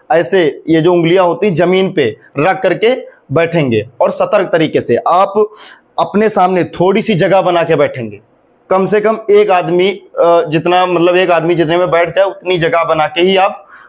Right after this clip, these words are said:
बैठेंगे वहाँ पर, क्योंकि वहाँ पर बैठाते हैं। ये सारी चीज़ें ध्यान में रखते हुए फिर आपको पहला राउंड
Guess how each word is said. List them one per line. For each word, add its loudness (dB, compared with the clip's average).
बैठेंगे 0
वहाँ 2
पर, -6
क्योंकि -2
वहाँ 2
पर 0
बैठाते -2
हैं। -4
ये 2
सारी 0
चीज़ें 0
ध्यान -2
में 0
रखते 0
हुए 2
फिर -2
आपको 0
पहला 2
राउंड 0